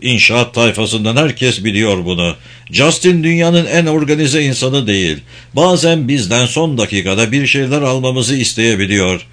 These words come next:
Libby evdeyse kurabiye de veriyor. Diyorum ya, Justin ona haddinin bildirilmesini hak ediyor ama ailesi değil." "Ya Ashlyn?" Lopez'in yüzü bir anda kıpkırmızı olmuştu.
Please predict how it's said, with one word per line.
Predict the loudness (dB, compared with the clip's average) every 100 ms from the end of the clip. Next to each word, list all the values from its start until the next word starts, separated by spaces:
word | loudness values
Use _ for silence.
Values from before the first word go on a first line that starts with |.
| -20 -18 -4
Libby | 2 4 4
evdeyse | 4 2 4 2 2 0
kurabiye | 0 0 2 2 2
de | 0 0
veriyor. | 0 0 -2 -4 -10 -20 -20 -4
Diyorum | 0 2 2 2
ya, | 2 0 -4 -14 -6
Justin | -2 -2 0 0
ona | 0 0 0
haddinin | 0 0 -2 0
bildirilmesini | 0 0 0 0 -2 -2 0
hak | -2 -2
ediyor | -2 0 2
ama | 2 0 0 0
ailesi | 2 2 2 0 2
değil." | 2 2 0 -8 -20 -20 -20 -20 -20 -20 -16 -8
"Ya | -8
Ashlyn?" | -2 -2 -2 -4 -6 -12 -20 -20 -20 -20 -16 0
Lopez'in | 2 2 0 0 0
yüzü | 0 -2 -2
bir | 0
anda | 2 2 0
kıpkırmızı | -2 -2 -4 -2 -2
olmuştu. | -2 -2 -4 -4 -6 -6